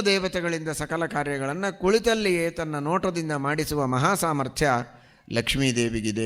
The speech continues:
ಎಂಬುದಾಗಿ ಶ್ರೀಮದ್ ಆಚಾರ್ಯರು ವರ್ಣನೆ ಮಾಡ್ತಾರೆ. ವೇದಗಳಲ್ಲಿ, ಉಪನಿಷತ್ತುಗಳಲ್ಲಿ, ಇತಿಹಾಸ ಪುರಾಣಗಳಲ್ಲಿ ಹೇಳಿದ ತತ್ವಗಳನ್ನು ಸಂಗ್ರಹ ಮಾಡಿ ಲಕ್ಷ್ಮೀದೇವಿಯ ಮಹಿಮೆಯನ್ನು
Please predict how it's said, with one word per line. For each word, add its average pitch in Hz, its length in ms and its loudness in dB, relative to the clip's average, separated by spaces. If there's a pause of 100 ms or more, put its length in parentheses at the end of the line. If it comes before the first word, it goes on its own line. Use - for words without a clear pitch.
ಎಂಬುದಾಗಿ 104 480 -2
ಶ್ರೀಮದ್ 110 360 -2
ಆಚಾರ್ಯರು 104 460 0
ವರ್ಣನೆ 95 300 -4
ಮಾಡ್ತಾರೆ. 92 420 -10 (1500)
ವೇದಗಳಲ್ಲಿ, 123 680 2 (540)
ಉಪನಿಷತ್ತುಗಳಲ್ಲಿ, 120 1040 0 (760)
ಇತಿಹಾಸ 165 400 2
ಪುರಾಣಗಳಲ್ಲಿ 156 760 2
ಹೇಳಿದ 160 380 2
ತತ್ವಗಳನ್ನು 156 720 2 (480)
ಸಂಗ್ರಹ 208 460 4
ಮಾಡಿ 180 280 -2
ಲಕ್ಷ್ಮೀದೇವಿಯ 160 800 -6
ಮಹಿಮೆಯನ್ನು 139 680 -4